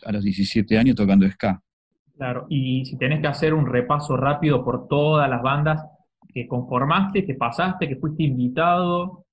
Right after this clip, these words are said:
Speaker 2: digamos, ¿podemos hacer ese raconto?
Speaker 1: Yo soy medio malo para la, para las fechas, pero
Speaker 2: Vamos sin
Speaker 1: las
Speaker 2: fecha,
Speaker 1: primero,
Speaker 2: si querés.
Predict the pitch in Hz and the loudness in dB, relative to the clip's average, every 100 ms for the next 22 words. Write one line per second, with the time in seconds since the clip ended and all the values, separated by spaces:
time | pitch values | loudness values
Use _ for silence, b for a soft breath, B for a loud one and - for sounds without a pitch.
0 | _ - 127 131 127 - - - 131 143 | _ -12 -6 -4 -6 -8 -14 -6 -2 -2
1 | 139 139 139 123 117 - 156 175 185 190 | -2 -4 -4 -4 -4 -2 -2 -2 -4 -4
2 | _ _ _ _ _ - 151 143 147 147 | _ _ _ _ _ -10 -2 0 2 0
3 | 147 151 104 107 107 104 101 101 101 101 | 0 -2 -2 -2 0 0 0 -2 -4 -4
4 | 98 - 117 101 95 - _ 101 98 101 | -4 -4 -6 -6 -10 -12 _ -4 0 0
5 | 98 98 92 - _ - 139 170 151 156 | 0 -2 -4 -10 _ -4 -2 0 0 0
6 | - 123 95 120 151 143 - | 2 2 2 0 0 -4 -6